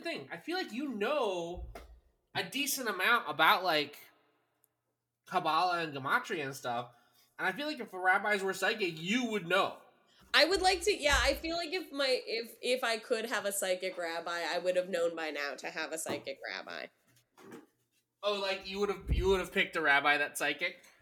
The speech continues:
Speaker 2: Yeah, I mean, if there are some rabbis who are psychic and some rabbis who are not psychic, I don't know why I'm wasting my time with non-psychic rabbis.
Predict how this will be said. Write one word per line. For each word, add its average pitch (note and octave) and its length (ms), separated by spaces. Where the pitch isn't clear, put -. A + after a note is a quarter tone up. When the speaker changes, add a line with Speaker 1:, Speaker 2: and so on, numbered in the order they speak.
Speaker 2:
Yeah, E4+ 160
I C#4 100
mean, D4+ 160
if C#4 140
there D4 160
are - 40
some C#4 220
rabbis C4 340
who B3+ 60
are A3 80
psychic G#3+ 340
and G#3 120
some G3+ 160
rabbis G3 360
who G3 80
are F3+ 80
not F#3 240
psychic, F3 380
I F3+ 100
don't G3+ 120
know F#3+ 100
why F3+ 200
I'm F3 120
wasting F3+ 340
my E3+ 120
time F3 320
with E3 160
non-psychic E3 560
rabbis. D#3 640